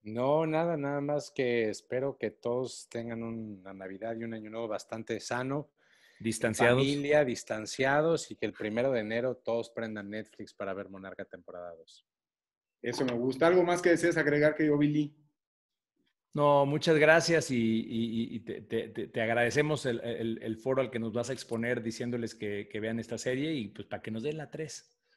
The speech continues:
Speaker 3: Eso me encanta.
Speaker 1: Exacto.
Speaker 3: Eso, y así va a ser, lo vamos a recomendar ampliamente, vas a ver, ¿eh?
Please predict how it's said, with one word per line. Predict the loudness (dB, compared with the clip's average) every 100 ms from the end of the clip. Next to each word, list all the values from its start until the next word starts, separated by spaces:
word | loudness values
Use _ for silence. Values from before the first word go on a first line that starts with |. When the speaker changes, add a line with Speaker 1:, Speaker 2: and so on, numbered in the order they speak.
| _
Speaker 3:
Eso | -6 2 4 4 2
me | 0
encanta. | 0 0 -2 -2 -6 -8 -14
Speaker 1:
Exacto. | -10 -6 -2 -2 0 0
Speaker 3:
Eso, | 2
y | 4
así | 8 10
va | 10
a |
ser, | 8 6 6
lo | 6
vamos | 6 4
a |
recomendar | 2 2 2 4 4
ampliamente, | 4 2 2 2 0 0
vas | 0 0
a |
ver, | 2 2 0
¿eh? | -4